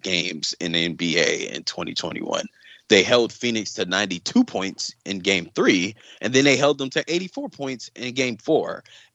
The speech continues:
And Devin Booker has had, um,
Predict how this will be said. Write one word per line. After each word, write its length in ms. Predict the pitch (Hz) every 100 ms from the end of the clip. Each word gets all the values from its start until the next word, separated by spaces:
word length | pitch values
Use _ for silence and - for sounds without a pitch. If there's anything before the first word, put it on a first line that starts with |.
| -
And 480 | 123 120 117 110 - _ _ -
Devin 300 | 135 175 165
Booker 580 | 110 117 117 98 92 90
has 260 | - 98 -
had, 440 | 104 98 92 92 _ -
um, 640 | 90 87 82 85 85 85